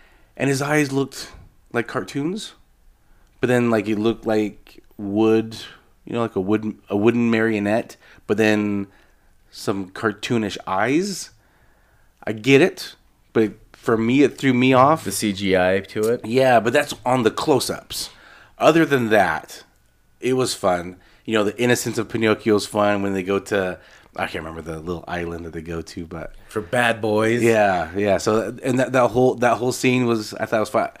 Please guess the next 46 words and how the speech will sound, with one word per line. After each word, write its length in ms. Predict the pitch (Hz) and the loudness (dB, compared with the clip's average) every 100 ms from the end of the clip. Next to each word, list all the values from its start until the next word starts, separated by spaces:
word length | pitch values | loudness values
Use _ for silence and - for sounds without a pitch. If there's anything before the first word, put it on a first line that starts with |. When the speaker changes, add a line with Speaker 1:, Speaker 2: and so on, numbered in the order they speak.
| - | -12
Speaker 1:
For 120 | - | 0
me, 260 | 165 214 196 | 2 4 4
I 80 | 147 | 4
remember 420 | 151 156 147 143 | 2 4 4 2
the 120 | 139 | 2
cartoon. 640 | 135 131 123 127 120 120 117 - - - _ _ _ _ - - - | 0 -2 0 0 2 0 -4 -14 -20 -20 _ _ _ _ -18 -16 -4
Uh, 200 | 110 98 | -2 -2
that's, 360 | 95 127 - - | -4 -6 -6 2
that 180 | 147 | 2
part 140 | 156 147 | 2 -2
seemed 180 | 135 117 | 0 0
a 40 | |
little 120 | 101 | 0
dark 300 | 90 95 107 - | 2 0 0 -4
to 80 | |
me. 280 | 135 143 160 151 | -4 -2 -4 -6
Speaker 2:
It 160 | 90 | -10
was. 500 | 82 104 143 71 - - - | -8 -10 -12 -16 -18 -20 0
Speaker 1:
It, 160 | 131 143 | 2 4
it 140 | 143 | 6
was, 180 | 131 120 | 6 4
it 40 | |
was 100 | 123 | 0
really 180 | 143 151 | 0 0
dark 280 | 123 120 104 | 6 6 8
Speaker 2:
Or 20 | |
Speaker 1:
the 80 | 113 | 6
way 80 | 113 | 6
Speaker 2:
human 160 | 110 | 4
trafficking. 720 | 127 151 190 160 117 135 135 - | 2 6 6 6 -2 0 -2 -4
<laughs> 20 | - | -6
Speaker 1:
<laughs> 220 | 147 135 165 | -4 -2 0
Yeah, 300 | 170 135 117 | 0 2 2
yeah, 320 | 107 123 113 | 4 6 4
true. 360 | - 113 104 | 2 -2 0
Yeah. 520 | 101 107 90 90 98 87 - - - - - - - - | 2 2 0 0 -2 -2 -8 -12 -20 -20 -20 -20 -20 -14
And 320 | 85 131 127 123 | -2 0 2 4
this 280 | 175 170 - | 2 2 -12
made 220 | 151 156 | 0 4
it 40 | 147 | 4
look 160 | 143 | 4
a 40 | 139 | 2
little 160 | 135 | 0
bit 60 | 127 | 2
more 140 | 127 | 0
fun 680 | 107 - 123 117 127 143 151 | 0 -2 4 4 4 0 -2